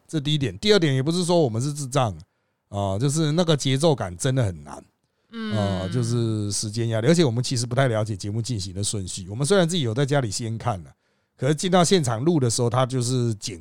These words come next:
Speaker 1: 过的嘛，哈，所以你会不知道中间发生什么事情这样子。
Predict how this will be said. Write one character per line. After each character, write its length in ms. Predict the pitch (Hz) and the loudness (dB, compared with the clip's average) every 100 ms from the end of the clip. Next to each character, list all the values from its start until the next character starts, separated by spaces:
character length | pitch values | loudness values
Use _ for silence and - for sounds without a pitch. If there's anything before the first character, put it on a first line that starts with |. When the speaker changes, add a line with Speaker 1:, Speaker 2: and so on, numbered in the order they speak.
| 82 | -2
Speaker 1:
过 180 | 143 | 0
的 100 | 110 | 0
嘛， 120 | 85 78 | -2 -10
哈， 240 | 101 90 | -8 -6
所 120 | 120 | -2
以 60 | 131 | 0
你 80 | 107 | 0
会 80 | |
不 80 | 123 | -2
知 80 | 123 | 0
道 140 | 123 | 0
中 180 | 110 117 | 0 -2
间 180 | 113 117 | -2 -2
发 140 | 113 104 | -2 -2
生 80 | |
什 80 | 98 | -4
么 80 | 85 | -4
事 220 | - 107 | -4 -4
情 180 | 90 143 73 | -6 -10 -14
这 100 | 85 | -16
样 120 | 80 | -14
子。 160 | 82 | -14